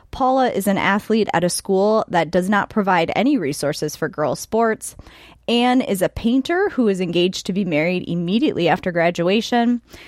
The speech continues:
Jane's father is physically abusive to her mother. And Fran has rats for a science project. I wasn't <laughs> sure exactly what her main deal was, um,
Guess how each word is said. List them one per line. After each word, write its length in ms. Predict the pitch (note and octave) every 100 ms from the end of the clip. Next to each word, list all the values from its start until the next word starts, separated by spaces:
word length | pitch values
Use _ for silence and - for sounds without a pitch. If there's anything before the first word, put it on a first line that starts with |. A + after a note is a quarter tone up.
| - -
Jane's 420 | F#3 B3 B3+ A#3+
father 480 | A#3+ A3 A3 A3 A3
is 260 | - F3+
physically 460 | - C4+ C#4+ - B3+
abusive 440 | A3 G3+ G#3+ G#3 -
to 140 | G#3
her 120 | G3
mother. 540 | F3+ G3+ G#3+ A3+ A#3 A3+ _ _ _ _ _ _ - -
And 300 | G#3 G#3 G#3
Fran 680 | - A#3 A#3 C#4+ F4+ G4 G4+ -
has 440 | - C#4+ C4 A3
rats 600 | F3 E3 - A4+ - -
for 200 | - B3 C4
a 60 |
science 600 | - - C4 B3 C4+ C4+
project. 720 | - E4+ F4+ G4 G4 G#4+ - -
I 120 | -
wasn't 440 | C#4 D#4 G4 G4+ -
<laughs> 0 |
sure 380 | - F#4 - D4+ G#4+
exactly 920 | F#4+ B3+ A#3+ B3 C#4 C#4+ D4+ C4 C4 - C4 - - D4+ -
what 460 | F4 C4+ B3 G#3
her 380 | A3+ C4+ B3 A#3+ - - -
main 460 | A3+ A#3+ A#3 A3+ A3
deal 320 | A3 G#3+ F#3+
was, 480 | D#3 D3 F3 G3 - -
um, 580 | G3 F#3 E3+ E3+ F#3